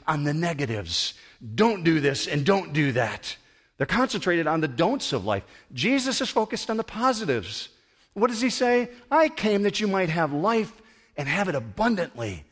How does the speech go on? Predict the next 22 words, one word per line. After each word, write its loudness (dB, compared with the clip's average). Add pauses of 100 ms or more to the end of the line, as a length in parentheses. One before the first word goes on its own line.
(300)
I 6
came 2
that 0
your 0
joy 4
might 2
be 0
full 4
in 0
me." -2 (420)
That's 2
Jesus, 0
so 2
he's 0
got 2
this -2
contrast 0
between 0 (200)
the 2
two 0
of -2
them. -6